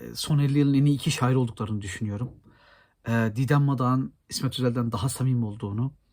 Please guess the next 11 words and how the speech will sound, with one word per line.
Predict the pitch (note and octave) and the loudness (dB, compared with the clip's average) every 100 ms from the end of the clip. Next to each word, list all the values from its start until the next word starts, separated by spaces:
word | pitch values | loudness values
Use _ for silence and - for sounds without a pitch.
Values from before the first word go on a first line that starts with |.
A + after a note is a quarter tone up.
| _ - - - - _ A#2+ | _ -20 -20 -20 -20 _ -2
e, | A#2+ A#2 | -2 -2
İsmet | - - B2 | -6 -4 -2
Özel'in | C3 C3+ C#3 | 0 0 -2
ise | - B2+ B2 - _ _ _ | -4 -2 -4 -6 _ _ _
şiirler | - - C#3 B2+ C3 | -10 -4 -2 0 0
üzerine | B2+ B2 C#3 | 2 2 0
çok | - C3 - | -4 -6 -4
daha | A2 B2 - - | 0 0 -2 -8
sıkı | - D3+ C3 | -6 -6 -6
çalıştığını | A#2 A2+ - A2 G2+ | -6 -8 -4 -4 -4
düşünüyorum. | G#2 - G2+ G#2 D#3 | -8 -6 -6 -4 -6